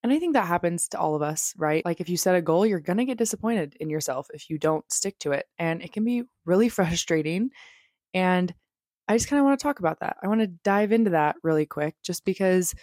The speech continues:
we can bond over the promises that we made to ourselves and didn't keep. Since it is the end of twenty twenty-three, I wanna talk about a few things that went well this year for me, things that I wanted to do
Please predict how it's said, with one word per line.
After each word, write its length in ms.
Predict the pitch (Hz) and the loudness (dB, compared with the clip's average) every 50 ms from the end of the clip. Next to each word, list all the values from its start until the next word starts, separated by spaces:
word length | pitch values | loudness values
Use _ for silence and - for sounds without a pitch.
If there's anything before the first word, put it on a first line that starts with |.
| _ _ _ - | _ _ _ -2
we 120 | 175 185 | -2 -2
can 220 | - - 196 185 | 0 0 0 0
bond 540 | 165 - 185 196 196 180 165 156 156 151 - - | 2 2 2 2 2 2 2 0 -2 -4 -6 -6
over 360 | - 165 165 160 156 160 160 160 | 0 0 0 2 2 0 0 0
the 120 | - 165 | -2 -4
promises 680 | - - 180 190 190 170 - - 147 151 147 156 - - - | -4 -2 0 0 0 -2 -2 -2 -2 -2 -2 -2 -6 -6 -2
that 200 | 160 160 156 226 | -2 0 0 -2
we 520 | 196 160 170 175 180 175 175 180 180 175 - _ _ _ _ _ _ _ _ _ _ - | -4 -4 -2 0 0 2 2 2 2 0 -2 _ _ _ _ _ _ _ _ _ _ -10
made 440 | 170 175 190 226 233 208 202 175 - | -6 -2 0 2 2 2 0 -2 -4
to 100 | - 165 | -2 -2
ourselves 540 | 156 160 156 - 156 156 170 190 208 196 - | -2 0 0 -2 -2 0 0 0 -2 -4 -6
and 320 | - 175 165 160 160 151 | -6 -6 -4 -4 -4 -2
didn't 240 | - 156 151 156 151 | 0 -2 -2 -2 -6
keep. 280 | - - 151 147 - _ _ _ _ _ - 208 | -10 -12 -12 -12 -12 _ _ _ _ _ -12 -8
Since 460 | - - - 240 254 254 240 - - - | -6 0 2 2 2 2 2 -2 -2 2
it 200 | 165 160 160 156 | 0 2 4 4
is 400 | 151 151 151 151 - - - - _ _ _ - | 4 4 2 0 -2 -4 -6 -8 _ _ _ -8
the 120 | 175 165 - - | -8 -6 -4 -2
end 200 | 160 156 156 151 | 0 0 0 0
of 80 | 147 - | -2 -4
twenty 260 | - - 147 147 143 | -4 -8 -6 -6 -6
twenty-three, 680 | - - 143 139 143 139 - 151 147 147 160 190 214 - _ _ _ _ _ _ _ _ _ _ _ _ _ - | -6 -8 -8 -8 -8 -6 -6 -4 -2 -2 -2 -4 -6 -8 _ _ _ _ _ _ _ _ _ _ _ _ _ 0
I 60 | 185 | 2
wanna 180 | 185 214 247 262 | 4 4 4 2
talk 200 | - 269 254 254 | 2 2 2 4
about 160 | 240 226 214 | 4 4 2
a 40 | 190 | 2
few 200 | - - 190 185 | 2 2 0 2
things 320 | - 185 185 185 180 175 | 2 0 0 0 -2 0
that 260 | 175 175 170 - - | 2 0 0 0 -2
went 180 | - 180 190 196 | -4 -4 -2 0
well 380 | 185 196 208 170 139 139 135 _ _ _ _ _ _ | 2 2 2 2 2 0 -4 _ _ _ _ _ _
this 240 | - 151 143 - - | -4 -2 -2 -2 -4
year 220 | - - - - - | -2 -2 -2 -4 -6
for 160 | - - 147 | -6 -6 -4
me, 280 | - - - - - _ _ _ _ _ _ _ _ _ _ _ _ _ - | -4 -4 -8 -10 -12 _ _ _ _ _ _ _ _ _ _ _ _ _ 0
things 300 | 180 175 180 175 170 165 | 0 2 2 0 -2 0
that 280 | 180 170 165 165 - _ | 2 2 2 2 0 _
I 240 | - 175 165 165 165 160 | 0 2 2 4 4 2
wanted 360 | 151 151 151 151 160 175 - | 2 2 0 0 0 -2 -2
to 100 | - 190 | -4 -6
do 500 | 160 147 151 143 143 147 165 202 220 254 | -2 0 2 4 4 4 2 2 -2 -6